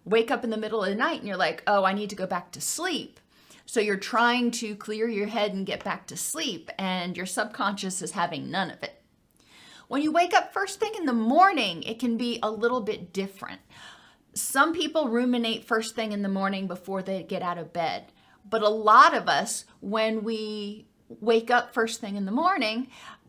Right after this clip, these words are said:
we jump into autopilot mode and we're getting out of bed, we're making our coffee, we're getting dressed for the day. So our brain is automatically engaged. And you can't think about two things at the exact same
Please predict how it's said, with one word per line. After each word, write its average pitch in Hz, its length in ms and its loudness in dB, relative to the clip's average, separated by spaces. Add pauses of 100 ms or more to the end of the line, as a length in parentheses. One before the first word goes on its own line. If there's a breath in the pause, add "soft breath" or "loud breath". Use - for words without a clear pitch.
(160)
we 226 380 0
jump 262 320 0
into 240 220 0
autopilot 240 760 4
mode 151 420 -4
and 180 240 -4
we're 156 400 -2
getting 226 320 2
out 202 140 2
of 185 80 -4
bed, 175 240 2
we're 160 120 -6
making 196 380 -4
our 185 80 0
coffee, 170 480 -2
we're 160 120 -4
getting 185 500 -4 (400)
dressed 190 400 -2
for 180 140 -10
the 175 100 -4
day. 165 460 0 (300 loud breath)
So 208 260 2
our 202 120 8
brain 226 460 0
is 185 200 -2
automatically 196 920 0 (160)
engaged. 165 840 -4 (340 loud breath)
And 180 520 -2 (220)
you 196 160 -6
can't - 540 -8
think 302 240 -2
about 202 400 2
two 269 340 -2
things 208 560 -6
at 185 140 -10
the 190 140 -6
exact 170 680 -8
same 147 420 -10